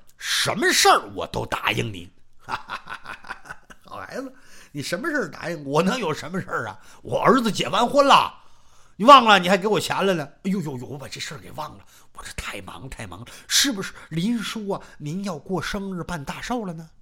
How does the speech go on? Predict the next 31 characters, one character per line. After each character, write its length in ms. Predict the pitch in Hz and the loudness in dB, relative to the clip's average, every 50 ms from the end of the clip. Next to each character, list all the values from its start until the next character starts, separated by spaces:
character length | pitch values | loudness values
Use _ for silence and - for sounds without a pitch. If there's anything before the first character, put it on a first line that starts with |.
| - - - | -14 -10 -2
？”“哎， 540 | - 127 135 147 147 147 151 156 165 160 151 | 2 6 8 8 8 8 8 8 8 6 4
没 160 | 131 123 123 | 0 -6 -8
没 120 | 120 - | -10 -12
没， 120 | - - - - - - - - - | -16 -18 -20 -20 -20 -20 -20 -20 -14
我 340 | 139 156 143 151 185 226 240 | -10 -4 -2 2 2 4 4
这 180 | 262 320 294 | 6 6 6
小 240 | 247 143 180 185 202 | 6 6 2 0 0
岁 200 | 185 220 220 208 | 0 -2 -2 -2
数 120 | - 175 180 | -2 -4 -6
才 160 | - - 190 | -6 -6 -8
七 300 | 180 - - 208 208 196 | -8 -8 -8 -8 -8 -8
十， 380 | - - 117 113 123 - - - - _ _ _ - - | -8 -8 -10 -12 -14 -16 -20 -20 -20 _ _ _ -6 4
办 160 | - 247 214 | 6 6 6
什 100 | - - | 6 4
么 80 | 147 - | -4 -6
大 160 | 185 196 - | -6 -6 -6
寿？ 160 | 160 - 180 | -4 -4 -6
我 140 | 143 110 110 | -6 -6 -8
哪 160 | 107 - - | -10 -10 -8
来 160 | 143 151 165 185 | -8 -8 -8 -8
的 100 | 175 165 | -8 -8
大 200 | 170 - - - | -8 -8 -8 -10
寿？ 260 | - 135 107 - _ _ _ _ _ _ _ | -10 -12 -12 -14 _ _ _ _ _ _ _
那 160 | - 139 139 | -8 -6 -6
生 320 | 117 - - 220 226 226 208 | -4 0 0 0 0 0 -2
日 60 | 170 | -4
不 100 | 135 147 | -4 -6
能 140 | 147 165 185 | -8 -10 -10
乱 180 | 180 151 123 | -10 -12 -12
过 200 | 131 160 160 120 | -12 -12 -12 -12
啊， 280 | 80 65 - - - - | -12 -14 -18 -20 -20 -20